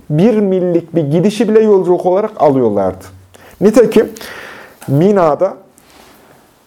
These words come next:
ve Arafat'ta, Arafat hadi biraz daha uzak da Mina, geçen gün kaç kilometre ölçmüştüm? Haritasını atmıştım. Yani bugünkü ölçüleriyle altı kilometrelik falan bir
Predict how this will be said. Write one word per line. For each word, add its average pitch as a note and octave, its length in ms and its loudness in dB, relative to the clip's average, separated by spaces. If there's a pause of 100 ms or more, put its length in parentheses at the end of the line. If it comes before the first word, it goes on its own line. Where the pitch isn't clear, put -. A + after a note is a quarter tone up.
(240)
ve D#3 80 0
Arafat'ta, D#3+ 640 0
Arafat E3 400 -2
hadi D#3+ 200 -2
biraz D#3 300 0
daha C#3+ 140 2
uzak C#3+ 400 -4
da B2+ 80 4
Mina, D#3+ 480 -4 (960)
geçen E3 360 2
gün F3 140 2
kaç G3 380 -2
kilometre D3 420 2 (280)
ölçmüştüm? C#3+ 560 -2 (2500)
Haritasını C#3 680 0
atmıştım. C#3 600 -4 (1040)
Yani B2 200 -2
bugünkü C3+ 360 0
ölçüleriyle C3+ 720 0
altı C#3+ 300 0
kilometrelik G#2+ 600 -2
falan F#3 320 0
bir D#3+ 180 -2